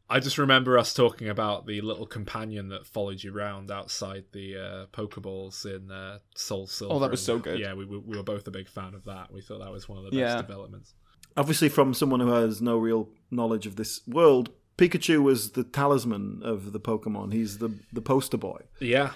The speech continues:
Speaker 2: The mascot.
Speaker 1: Yeah.
Speaker 3: Yeah. Now, is, was that a deliberate choice because he's cute? Is it
Speaker 1: Yeah.
Speaker 3: something to do with the narrative, or is it just because he jumped out because people liked him?
Speaker 1: The latter, I believe. They, they, they were for a while gonna go with Clefairy,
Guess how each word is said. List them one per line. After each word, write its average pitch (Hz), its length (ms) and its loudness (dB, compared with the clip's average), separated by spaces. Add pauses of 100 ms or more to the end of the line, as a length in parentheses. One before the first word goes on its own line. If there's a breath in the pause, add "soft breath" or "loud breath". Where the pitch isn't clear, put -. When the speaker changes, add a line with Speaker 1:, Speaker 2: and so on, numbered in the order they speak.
(120)
Speaker 2:
The 135 60 -10
mascot. - 680 -8
Speaker 1:
Yeah. 123 220 0
Speaker 3:
Yeah. 131 420 4
Now, 160 260 8
is, 185 360 6
was 156 160 4
that 165 160 4
a - 20 2
deliberate 151 380 2
choice 190 420 2
because 127 240 -2
he's 117 120 -6
cute? - 560 -4 (100)
Is 127 140 0
it 131 100 4
Speaker 1:
Yeah. 113 120 -2
Speaker 3:
something 135 280 0
to - 100 -6
do 135 140 2
with 120 140 2
the 123 80 2
narrative, 151 520 2
or 123 140 6
is 120 80 0
it 131 80 -2
just 123 240 -4
because 123 420 0
he 123 160 0
jumped 117 360 -4
out 117 240 -4
because - 480 -8 (240 soft breath)
people 107 200 -2
liked 104 260 -6
him? - 180 -16 (120)
Speaker 1:
The 117 200 -4
latter, 110 520 -2
I 135 100 0
believe. 139 440 -2
They, 117 400 -2
they, 120 480 0
they 117 160 0
were 120 340 2
for 113 200 -8
a 107 80 -4
while 110 400 -2
gonna 98 180 -10
go 98 220 -6
with 95 200 -12
Clefairy, 113 840 -8